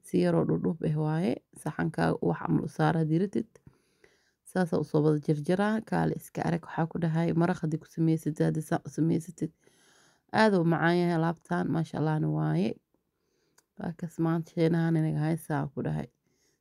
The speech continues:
Saas buu dhuudhuub, kho-, khayaarna waxaan ka dhigaa buu warwareeg. Yaa, maasha Allah, waa kaas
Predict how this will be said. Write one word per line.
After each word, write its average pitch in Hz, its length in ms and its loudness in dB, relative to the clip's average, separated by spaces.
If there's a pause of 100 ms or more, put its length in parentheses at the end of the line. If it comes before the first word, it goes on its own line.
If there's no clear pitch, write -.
(160)
Saas 170 440 -2
buu 156 260 -2
dhuudhuub, 175 420 0 (140)
kho-, 165 320 -6
khayaarna 175 480 2
waxaan 151 180 -2
ka - 80 -8
dhigaa 147 300 2 (140)
buu 151 180 0
warwareeg. 151 440 2 (1500)
Yaa, 202 440 0
maasha 202 380 -2
Allah, 160 220 2
waa 156 120 0
kaas - 240 -8